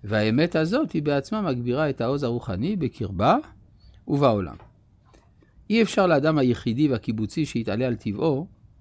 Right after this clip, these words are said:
בזמן שהוא תמיד חושב שכל עמוד בה בטבע, אין עליו כוח עליון להחליפו בעילוי. על כן, עד כאן קראנו, נכון? על כן, אין מנוס משפלות המוסר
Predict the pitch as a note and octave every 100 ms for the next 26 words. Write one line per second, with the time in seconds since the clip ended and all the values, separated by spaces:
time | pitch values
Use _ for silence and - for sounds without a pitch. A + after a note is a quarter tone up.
0 | - - _ _ _ _ _ _ _ _
1 | _ - A#2 C3 D#3+ - C3+ C#3 C#3+ -
2 | B2+ C#3+ B2+ - C#3 B2+ B2+ B2+ A2+ -
3 | C3+ A#2 A2 A#2+ A#2 A2 B2 A#2 A2+ A2+
4 | G#2+ A2+ G#2 G#2 G#2 F#2 A2+ - - _
5 | _ _ _ _ _ - - D3+ A#2+ F#2
6 | F#2+ - - - - B2+ D3 D#3 C3+ B2+
7 | C3+ A#2 F#2+ G#2 B2+ E3+ F#3 - - -
8 | - - - - - D3+ A2 D#2 - -
9 | - _ _ _ - G3+ G#3 D3 B2+ G#2+
10 | - - - D3 C#3+ C3 A#2 - G#2